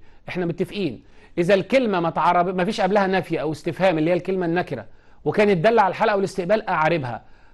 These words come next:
هتبقى خبر، تبقى دالة معتمدة على مبتدأ، نعت تبقى معتمدة على موصوف، حال يبقى نفس القصة كأنها معتمدة على موصوف. فهنا سبب عمل صيغة المبالغة نعرب. عرفت أنا فعل وفاعل، طالبا اللي هي طبعا تاء الفاعل هنا هي الفاعل،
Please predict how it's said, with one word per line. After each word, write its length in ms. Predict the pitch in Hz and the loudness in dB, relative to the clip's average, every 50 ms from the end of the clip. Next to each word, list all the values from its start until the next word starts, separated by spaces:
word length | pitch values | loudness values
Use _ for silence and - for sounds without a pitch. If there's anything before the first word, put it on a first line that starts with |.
| - - | -8 -6
هتبقى 340 | 151 160 220 220 - 202 | -2 0 2 2 2 2
خبر، 280 | 185 - 277 294 277 247 | 2 4 4 4 4 2
تبقى 240 | 214 226 196 185 190 | 2 0 0 0 2
دالة 260 | 196 220 220 202 190 | 2 2 4 4 2
معتمدة 440 | 180 175 170 - 208 202 202 180 170 | 2 0 -2 0 0 0 2 2 2
على 180 | 156 156 147 | 2 2 0
مبتدأ، 420 | 139 135 127 - 143 127 120 110 - - - - - - - - | -2 -4 -6 -6 -8 -8 -6 -8 -12 -14 -20 -20 -20 -20 -12 -6
نعت 340 | 170 214 269 269 240 - 220 | -2 0 2 2 0 0 -4
تبقى 220 | 175 196 196 190 180 | -4 -4 -4 -4 -4
معتمدة 460 | 175 170 160 - 208 208 196 175 160 | -4 -4 -2 -2 -2 0 2 0 2
على 220 | 143 151 151 139 | 2 2 0 0
موصوف، 640 | 139 135 135 127 - - 139 127 113 104 - - - - - - | -2 -2 -4 -6 -6 -8 -8 -8 -8 -10 -14 -18 -20 -20 -20 -18
حال 440 | - - - 277 302 302 294 269 - - - _ - | -8 -2 0 2 2 2 0 -2 -8 -12 -18 _ -4
يبقى 240 | 156 170 160 175 185 | -4 -2 -2 -2 -2
نفس 240 | 208 214 - - 185 | -2 -2 -4 -6 -8
القصة 320 | 165 - 202 - - 190 | -6 -4 -4 -2 -2 -4
كأنها 320 | 175 175 156 165 180 185 | -4 -2 -4 -2 -2 -2
معتمدة 420 | 175 160 151 147 175 170 170 151 143 | -2 -4 -4 -2 -2 -2 0 0 0
على 180 | 135 135 131 | 0 -2 -2
موصوف. 340 | 127 127 127 - 139 135 - | -4 -6 -8 -8 -10 -10 -6
فهنا 280 | - 185 240 269 262 208 | -2 -2 0 0 0 0
سبب 320 | - 262 285 311 269 208 | 2 2 4 4 4 2
عمل 360 | 190 180 226 240 226 208 180 | 2 2 2 2 0 0 -2
صيغة 300 | - - 220 214 202 190 196 | -2 -2 -2 -2 -2 -2 -2
المبالغة 600 | 185 170 165 156 156 156 185 240 247 285 302 285 285 - - - - - - - | -2 -4 -4 -2 0 0 2 2 2 2 2 0 0 -6 -20 -20 -20 -20 -12 -4
نعرب. 360 | - 202 233 196 165 151 143 135 - - - - - | 0 0 2 2 2 2 0 -2 -6 -20 -14 -6 -2
عرفت 340 | 165 175 208 233 - - 208 | 0 2 2 0 0 0 0
أنا 400 | 196 202 240 262 285 285 226 - - - - | 2 2 4 2 2 2 0 -2 -10 -14 -6
فعل 260 | - 180 175 165 160 | -2 0 0 2 0
وفاعل، 520 | 160 143 - 202 240 240 254 277 285 277 - - - - - - - | 0 0 2 2 4 4 4 2 0 0 -4 -14 -20 -20 -10 -2 2
طالبا 640 | 185 180 165 156 147 147 180 220 240 269 269 254 180 | 4 6 6 6 4 4 4 4 4 2 2 0 -4
اللي 240 | 160 143 - - 139 | -6 -6 -6 -6 -6
هي 80 | 151 | -4
طبعا 280 | 147 180 175 170 156 151 | -2 0 2 2 2 2
تاء 200 | 151 180 185 180 | 2 0 0 0
الفاعل 360 | 175 - - 208 196 190 175 | 0 0 2 2 2 2 2
هنا 160 | 180 196 202 | 0 -2 0
هي 100 | 196 202 | 0 -2
الفاعل، 380 | 196 147 - 226 214 156 110 | -2 0 0 0 0 0 0